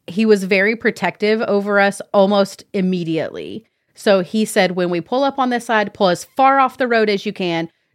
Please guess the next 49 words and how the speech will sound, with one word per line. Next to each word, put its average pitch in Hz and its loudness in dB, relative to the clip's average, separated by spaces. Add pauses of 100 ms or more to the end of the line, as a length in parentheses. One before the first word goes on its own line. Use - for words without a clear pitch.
Do 254 0
not 262 2
stop 220 2
on 220 0
the 202 0
side 196 0
of 185 -2
the 190 -4
road." 175 -2
He 233 2
gave 240 2
us 175 0
all 190 0
kinds 180 -4
of 170 -4
instructions. 107 -8 (520)
"Do 285 0
not 269 2
go 214 4
out 196 2
here 190 -2
at 185 -2
nighttime. 170 -4 (240)
Do 269 0
not 247 2
go 220 2
out 202 4
here 196 0
by 180 0
yourself. 170 -2
Have, 240 -2 (280)
don't 240 2
come 269 2
out 240 0
here 233 -2
unless 214 0
I'm 208 -2
with 190 -4
you." 180 -4
I - -2
mean, 170 -2
he 226 -6
had 262 -4
very 190 -4
strict 185 -10
instructions 165 -8
for 160 -4 (300)
our 196 4
safety 151 -4